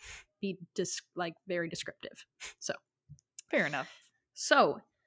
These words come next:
Speaker 1: uh, the final owner before Big Bad Z B was Jason Haxton.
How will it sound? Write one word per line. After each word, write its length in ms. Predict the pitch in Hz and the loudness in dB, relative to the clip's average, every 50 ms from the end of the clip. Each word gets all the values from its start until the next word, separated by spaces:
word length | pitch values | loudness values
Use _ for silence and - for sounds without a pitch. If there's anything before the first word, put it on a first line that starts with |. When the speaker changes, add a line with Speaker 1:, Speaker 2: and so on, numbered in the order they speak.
| _ _ _ _ | _ _ _ _
Speaker 1:
uh, 380 | - - 202 196 196 196 196 185 190 - _ - | 2 4 6 6 6 6 4 2 0 -4 _ -8
the 420 | 190 190 185 190 220 233 226 226 - - - - - 220 | -6 0 4 6 6 6 6 4 2 -2 -10 -12 -12 -12
final 580 | - - - - 277 285 294 302 311 302 254 | -12 4 8 10 10 10 10 8 8 6 8
owner 360 | - 247 247 247 247 247 254 | 8 8 10 10 10 8 6
before 360 | 240 226 226 - - 226 208 190 | 6 4 4 6 6 6 6 6
Big 320 | 180 165 - 233 208 190 | 8 8 8 8 8 8
Bad 360 | 185 220 220 226 233 233 214 202 | 8 8 8 8 8 6 6 4
Z 240 | 185 220 247 262 | 6 8 10 10
B 460 | 240 202 233 240 262 294 320 330 330 - _ _ - | 10 10 8 8 10 8 8 6 4 0 _ _ 0
was 260 | 196 196 196 185 165 | 2 4 4 2 2
Jason 480 | - - 202 220 254 254 - 302 302 285 | -2 -2 0 0 0 0 0 0 0 0
Haxton. 720 | - - 262 220 208 - - - - 143 85 78 175 | 2 4 4 4 4 2 0 -6 -4 -4 -4 -6 -8